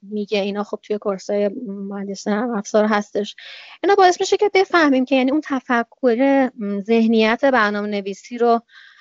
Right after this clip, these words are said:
اه، به دانشجو می‌ده که بفهمه دا-، اون پشت داره چه اتفاقایی میفته و مثلاً وقتی داره کامپایل می‌شه یا ترجمه می‌شه به زبان اسمبلی، م، به چه شکل این کار داره انجام می‌شه.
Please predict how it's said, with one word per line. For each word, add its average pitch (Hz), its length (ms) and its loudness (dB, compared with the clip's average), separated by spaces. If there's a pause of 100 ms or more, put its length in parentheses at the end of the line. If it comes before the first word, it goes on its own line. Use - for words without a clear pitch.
(160)
اه، 196 220 0
به 208 140 0
دانشجو 202 500 -6
می‌ده 196 340 0
که 196 240 -4
بفهمه 233 420 2
دا-، 196 300 -4
اون 240 160 -4
پشت 262 380 0
داره 226 200 4
چه 254 160 0
اتفاقایی 202 680 0
میفته 196 460 -4
و 202 40 -6
مثلاً 202 400 -4
وقتی 214 220 -8
داره 202 180 2
کامپایل 214 540 0
می‌شه 202 420 -2
یا 196 220 -2
ترجمه 208 560 -4
می‌شه 233 200 -6
به 208 60 -2
زبان 202 360 -4
اسمبلی، 208 880 -6
م، 202 220 -6
به 220 100 0
چه 233 200 2
شکل 214 260 2
این 202 120 -6
کار 196 220 0
داره 202 240 -6
انجام 202 380 -8
می‌شه. 202 320 -6